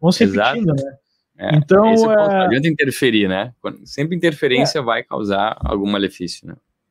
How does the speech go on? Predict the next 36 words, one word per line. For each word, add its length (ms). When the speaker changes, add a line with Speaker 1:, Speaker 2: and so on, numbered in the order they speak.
Speaker 1:
Então, 360
o 40
que 100
eu 140
vejo 460
nesse, 340
nesse 360
início 480
de 120
ano 300
é 80
uma 160
dinâmica 500
positiva 460
pro 160
mercado 380
brasileiro 480
por 240
tá 240
fluindo 340
dinheiro 260
pros 220
emergentes, 560
até 320
por 200
uma 180
questão 340
de 160
realocação 560
de 100
carteira, 480
já 140
que 140
no 80
mercado 340
desenvolvido 640